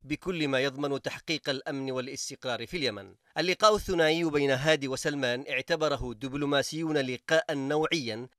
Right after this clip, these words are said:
فقد أتى بعد أزمة أمنية تشهدها عدن. وتزامن اجتماع هادي بالعاهل السعودي مع لقاء آخر جمع محافظ عدن الجديد بالسفير الأمريكي لدى اليمن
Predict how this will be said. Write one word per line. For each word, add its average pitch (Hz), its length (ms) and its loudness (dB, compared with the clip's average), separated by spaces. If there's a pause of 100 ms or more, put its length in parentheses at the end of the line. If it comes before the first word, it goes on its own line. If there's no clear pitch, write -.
(200)
فقد 156 320 -4
أتى 156 260 0
بعد 123 380 -2
أزمة 123 600 -6
أمنية 151 360 0
تشهدها 147 760 -2
عدن. 113 360 2 (560)
وتزامن 170 600 6
اجتماع 160 440 6
هادي 147 380 6
بالعاهل 139 420 4
السعودي 143 560 -4
مع 123 280 2
لقاء 139 560 0
آخر 123 460 -4
جمع 127 400 0
محافظ 127 520 -4
عدن 139 300 0
الجديد 135 520 -4
بالسفير 127 440 -8
الأمريكي 139 640 -8
لدى 156 180 -2
اليمن 113 380 -6